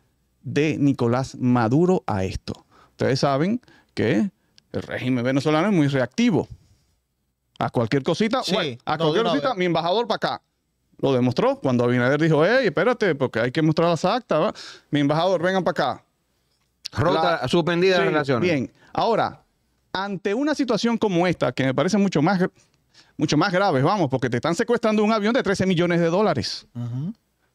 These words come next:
Speaker 1: Tú tienes tu avión de trece millones de dólares ahí y el presidente de la República, en complicidad con los Estados Unidos, tu enemigo,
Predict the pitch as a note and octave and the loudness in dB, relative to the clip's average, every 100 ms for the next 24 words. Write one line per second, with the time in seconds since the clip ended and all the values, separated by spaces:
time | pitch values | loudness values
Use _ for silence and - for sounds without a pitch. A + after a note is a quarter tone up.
0 | - C3+ D#3 D#3+ E3+ F3+ F#3 E3+ G3 G#3 | -4 0 2 2 2 2 0 0 0 0
1 | G3+ G3+ G#3 G3+ G#3 G#3 G#3 G#3 A3 A3 | 0 0 0 2 2 2 2 2 2 0
2 | C4+ F3 D#3+ D#3+ D3 D#3 D#3+ F#3+ G3 F#3 | -2 0 0 0 0 0 2 2 2 2
3 | A3 A3 - C#3 C3 B2+ C3+ D3 D#3 F#3+ | 2 2 2 0 0 0 0 0 2 0
4 | F#3+ G#3 G3+ A3 G3+ E3+ G3+ C4 A#3+ C4+ | 2 0 0 0 0 0 0 2 2 0